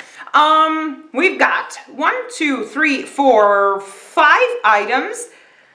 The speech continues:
No, wait, one, two, three, four. Yeah, yeah, we, <laughs> we got five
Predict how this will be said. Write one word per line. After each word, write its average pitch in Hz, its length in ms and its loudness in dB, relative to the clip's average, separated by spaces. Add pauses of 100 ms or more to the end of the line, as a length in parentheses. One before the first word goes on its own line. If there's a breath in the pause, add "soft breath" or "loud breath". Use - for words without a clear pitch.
(800 soft breath)
No, 185 160 -2
wait, - 360 0
one, 277 260 0
two, 302 300 -2
three, 277 280 0
four. 262 340 -2
Yeah, - 340 2
yeah, 254 220 4
we, 269 300 2
<laughs> 254 60 2
we 262 60 -4
got 269 300 0
five 294 280 4